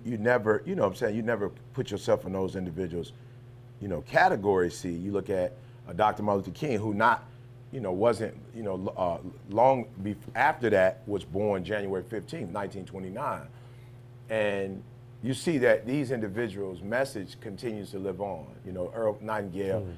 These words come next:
Speaker 1: man, his stuff is, you know, you still go on YouTube, whatever, listen to his stuff. Martin Luther King speeches, you know, every year, January, February, you know, they go out. And I remember making that transition, and Candace is right. You wanna, you don't wanna be selfish and self-centered.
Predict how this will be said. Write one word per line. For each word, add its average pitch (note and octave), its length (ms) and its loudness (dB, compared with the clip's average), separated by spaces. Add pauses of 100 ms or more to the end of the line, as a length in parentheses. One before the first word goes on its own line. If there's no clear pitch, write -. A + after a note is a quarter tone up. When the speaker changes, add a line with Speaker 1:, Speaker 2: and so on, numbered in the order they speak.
(340)
Speaker 1:
man, G2 260 2
his A#2 160 -2
stuff G#2 340 2
is, F2+ 320 -4
you G#2 100 -6
know, E2+ 140 -8
you F#2+ 120 -8
still A2 240 0
go F#2+ 260 -2
on F#2 80 -6
YouTube, F#2+ 420 -8
whatever, F2+ 360 -6
listen F#2+ 300 -10
to F#2+ 60 -10
his F2 80 -10
stuff. F#2+ 240 -6
Martin G2+ 200 -4
Luther - 120 -16
King G2+ 180 -6
speeches, G2+ 560 -6 (440)
you A2+ 60 -8
know, G2+ 120 0
every A2+ 340 2
year, G#2 280 2
January, G#2 640 -2
February, G2+ 960 -6
you A2 80 -10
know, G2 160 -6
they F#2+ 140 -4
go G2+ 180 -2
out. G2+ 300 0 (480)
And A#2 80 8
I B2 60 10
remember C#3+ 340 2
making B2 280 6
that A2 140 4
transition, A2+ 640 2
and F#2+ 100 -6
Candace C3+ 440 -4
is F#2 120 -8
right. G#2 380 2
You G#2 80 -6
wanna, G#2+ 320 -2
you G#2 80 -6
don't A2+ 160 -4
wanna G2+ 160 -4
be F#2+ 160 -8
selfish G#2+ 600 -2
and - 100 -12
self-centered. G#2 600 -8